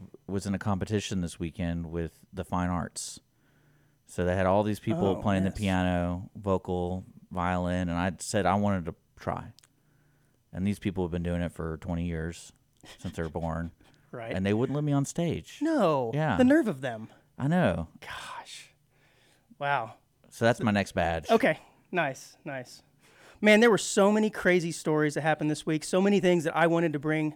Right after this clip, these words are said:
Speaker 2: to air. I
Speaker 1: Yeah.
Speaker 2: tra-, I traveled again for work. And of course, anytime you travel, there's a lot of things that you can observe that are probably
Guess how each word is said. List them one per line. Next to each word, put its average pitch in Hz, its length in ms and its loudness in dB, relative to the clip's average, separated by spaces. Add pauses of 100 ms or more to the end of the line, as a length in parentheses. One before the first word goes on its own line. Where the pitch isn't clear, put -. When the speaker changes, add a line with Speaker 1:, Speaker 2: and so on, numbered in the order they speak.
Speaker 2:
to 143 160 -8
air. 151 380 -2
I - 60 -14 (220)
Speaker 1:
Yeah. - 160 0
Speaker 2:
tra-, 226 140 0
I 220 60 4
traveled 175 420 4 (100)
again 156 440 0 (120)
for 151 140 -6
work. 143 380 -8 (520)
And 151 140 0
of 151 60 -4
course, 160 200 2
anytime 156 240 2
you 143 80 0
travel, 143 460 -2
there's 147 160 -12
a 143 60 -6
lot 147 160 0
of - 200 -10 (340)
things 160 180 2
that 147 160 -8
you 165 80 -2
can 175 140 0
observe 143 440 2
that 143 100 0
are 139 60 -2
probably 143 640 -2